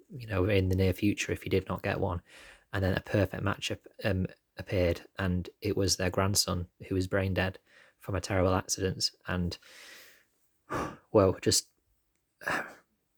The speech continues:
at first refusing point blank to receive that heart because, I mean, it's his grandson, but then realizing that this was in a way a gift from God and that it was an op-, a way for him to extend his life and do more good. And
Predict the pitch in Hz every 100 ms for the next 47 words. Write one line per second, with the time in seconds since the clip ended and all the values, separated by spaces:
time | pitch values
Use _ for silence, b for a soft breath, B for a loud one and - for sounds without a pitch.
0 | B B B 123 - 135 95 - - -
1 | 123 - - - 110 92 107 98 92 -
2 | 101 85 104 - - - 101 87 - 110
3 | 95 - 92 87 - - 92 95 95 -
4 | 95 101 98 113 - - - b b b
5 | b - 104 95 98 92 90 87 92 92
6 | 104 95 - - - 107 98 95 95 95
7 | 90 92 92 92 101 - 92 95 95 -
8 | b b b b - 101 90 - - -
9 | 101 90 95 87 98 95 95 92 - 95
10 | 92 - 101 - - 95 90 104 98 90
11 | - 92 92 90 90 87 92 87 - 101
12 | 92